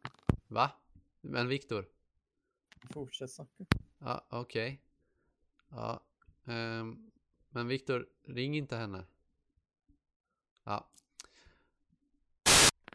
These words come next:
Speaker 1: Du, du får ha det bra, Viktor, till nästa vecka.
Speaker 2: Ja, du med.
Speaker 1: Har du,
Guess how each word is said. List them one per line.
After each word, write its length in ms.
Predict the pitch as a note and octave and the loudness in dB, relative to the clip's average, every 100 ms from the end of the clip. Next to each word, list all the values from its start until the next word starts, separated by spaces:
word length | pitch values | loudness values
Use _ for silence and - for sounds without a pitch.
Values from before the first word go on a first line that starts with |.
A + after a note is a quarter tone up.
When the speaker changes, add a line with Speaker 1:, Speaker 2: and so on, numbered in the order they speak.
| - - | -20 -18
Speaker 1:
Du, 200 | G#2 A2 | -8 -4
du 80 | A2 | -2
får 160 | - C3+ | 4 6
ha 100 | C3+ | 6
det 80 | |
bra, 280 | B2+ B2 C#3 | 4 2 2
Viktor, 300 | C3 - A#2+ | 0 -4 -6
till 140 | A2 A#2 | -4 -6
nästa 260 | A2 - | -4 -4
vecka. 300 | A#2+ - F#2+ - _ _ _ _ _ _ _ _ _ _ | -4 -4 -8 -8 _ _ _ _ _ _ _ _ _ _
Speaker 2:
Ja, 280 | G#2+ A#2 A#2+ | -10 -6 -6
du 200 | A#2+ A#2+ | -6 -6
med. 280 | A2 G2+ F#2+ _ _ _ _ _ _ _ - | -6 -6 -10 _ _ _ _ _ _ _ -2
Speaker 1:
Har 120 | A2+ | 0
du, 440 | A#2+ B2 B2 - | 2 0 0 -4